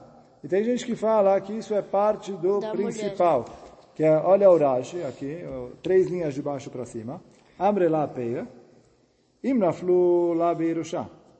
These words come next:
Speaker 1: Então, se ela recebeu de herança, ou a floresta, ou esse terreno onde acaba vindo peixes, tzitzat ha'etzim ve'adagim sheba hafira,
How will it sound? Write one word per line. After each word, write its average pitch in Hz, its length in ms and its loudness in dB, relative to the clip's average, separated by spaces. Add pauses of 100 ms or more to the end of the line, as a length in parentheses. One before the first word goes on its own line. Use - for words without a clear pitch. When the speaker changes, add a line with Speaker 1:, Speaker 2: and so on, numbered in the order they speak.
(800)
Speaker 1:
Então, 185 600 2
se 226 240 -6
ela 226 220 2
recebeu 180 600 -2
de 160 200 -2
herança, 156 600 -2
ou 156 140 -2
a 160 60 -2
floresta, 151 600 -2
ou 147 120 -4
esse 156 180 -10
terreno 151 440 -4
onde 143 120 -6
acaba 143 340 -2
vindo 139 260 -6
peixes, - 460 -10 (360)
tzitzat 202 440 0
ha'etzim 165 420 -2 (320)
ve'adagim 143 680 -2 (280)
sheba 151 300 -2
hafira, 135 600 -6